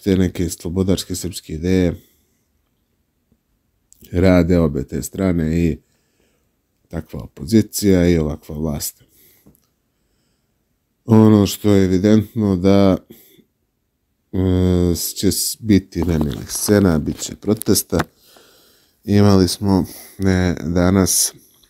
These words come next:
dakle, danas je šesnaesti februar, Sveti Simeon i Ana.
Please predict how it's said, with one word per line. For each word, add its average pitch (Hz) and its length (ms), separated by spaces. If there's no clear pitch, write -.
dakle, 92 340
danas 85 300
je - 40
šesnaesti 78 460
februar, 85 360
Sveti 73 260
Simeon 76 360
i 80 60
Ana. 98 200